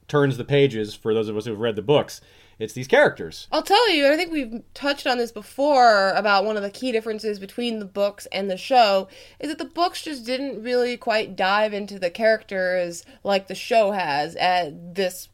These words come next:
Speaker 2: parallel point. Halfway through Caliban's War, there's so much I didn't know about Naomi and Alex and Amos because they hadn't been P O Vs yet. And so here in the show, they're able to show us Naomi going off and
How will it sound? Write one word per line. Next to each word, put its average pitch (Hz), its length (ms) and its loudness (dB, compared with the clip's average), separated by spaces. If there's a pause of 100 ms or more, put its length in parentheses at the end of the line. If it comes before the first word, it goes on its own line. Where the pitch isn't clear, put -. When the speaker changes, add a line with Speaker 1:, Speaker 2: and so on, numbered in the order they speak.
Speaker 2:
parallel 185 400 2
point. 214 400 -2
Halfway 233 380 0
through 233 140 -8
Caliban's 202 540 -2
War, 240 380 -2
there's 214 180 -6
so 277 220 0
much 247 260 0
I - 140 -2
didn't 202 400 -4
know 202 360 0
about 180 340 0
Naomi 180 680 0
and 170 180 -8
Alex 180 480 -2
and - 120 -14
Amos 175 760 -4
because 233 360 2
they 226 160 0
hadn't 233 300 0
been 262 140 -4
P 277 160 0
O 262 120 4
Vs 302 280 -4
yet. 139 320 -4
And 220 160 -6
so 254 160 0
here 262 220 6
in 247 100 4
the 220 60 -2
show, 294 300 2
they're 240 180 4
able 214 360 2
to 202 260 -4
show 196 340 4
us 196 320 2
Naomi 196 380 0
going 190 260 2
off 214 320 0
and 185 260 -10